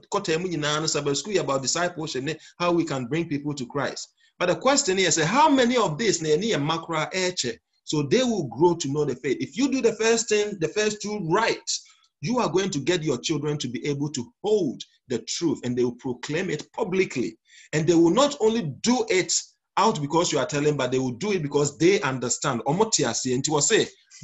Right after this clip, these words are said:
bind them on their hand. It's a natural progression from the two. So we two ni year, akwalaa no will wear Seventh-day Adventists on their forehead. They will be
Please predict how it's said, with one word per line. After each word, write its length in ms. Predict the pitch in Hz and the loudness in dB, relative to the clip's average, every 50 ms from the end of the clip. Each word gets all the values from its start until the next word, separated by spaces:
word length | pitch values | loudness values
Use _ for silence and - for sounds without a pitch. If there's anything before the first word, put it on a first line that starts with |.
| 107 - | -8 -2
bind 420 | - 233 269 277 294 277 202 160 143 | 0 2 4 4 4 2 2 4 4
them 300 | 220 220 214 214 208 - - | 4 4 4 2 0 0 0
on 200 | 175 165 170 165 - | 2 2 2 2 0
their 360 | 165 170 170 165 156 160 156 - _ _ _ _ _ _ _ _ _ _ _ - | 2 4 4 4 4 2 -2 -6 _ _ _ _ _ _ _ _ _ _ _ -12
hand. 500 | - - 240 254 220 175 131 101 87 - - - - _ _ - | -2 0 2 2 4 2 0 -2 -6 -10 -12 -14 -14 _ _ 0
It's 180 | 175 190 185 196 | 2 2 4 4
a 80 | 175 | 2
natural 560 | 170 170 175 202 262 277 277 - 277 277 277 | 2 2 2 2 0 2 2 2 4 2 2
progression 640 | 277 - 196 185 160 - 175 180 196 - 214 214 214 | 2 4 4 4 4 4 2 2 4 4 2 2 0
from 200 | 214 170 160 156 | 0 -4 -2 0
the 120 | 147 143 | 0 0
two. 220 | 143 - - 190 151 | 0 0 -2 -2 0
So 180 | - - 156 - | 2 2 2 2
we 160 | 262 269 277 302 | 2 2 2 0
two 260 | 302 302 - 247 220 190 | 0 0 0 0 0 0
ni 120 | 196 208 | 0 -2
year, 400 | 196 190 190 185 175 147 113 - - _ _ _ _ _ _ - | -2 2 2 2 2 2 0 -2 -6 _ _ _ _ _ _ -4
akwalaa 360 | 147 151 156 151 165 180 202 | -4 -2 -2 -2 -2 0 0
no 80 | 226 233 | 0 2
will 260 | 220 185 160 139 135 | 4 4 4 4 2
wear 380 | 135 165 180 180 185 185 175 - - _ _ _ _ - | 2 4 6 6 6 6 2 0 -2 _ _ _ _ -10
Seventh-day 400 | - - 185 185 202 196 175 175 | -4 -4 -2 -2 -2 0 0 0
Adventists 480 | 165 151 143 151 147 147 165 165 160 | 0 0 0 -2 -2 0 0 -2 -2
on 100 | 147 131 | -2 -4
their 180 | 131 131 120 120 | -2 -2 -2 -2
forehead. 540 | - - 175 175 175 160 147 139 117 110 113 | -4 -4 -4 -2 -2 0 0 0 0 2 4
They 80 | 165 165 | 4 6
will 140 | 165 170 | 6 4
be 260 | 151 147 156 139 - | 2 0 -2 -4 -6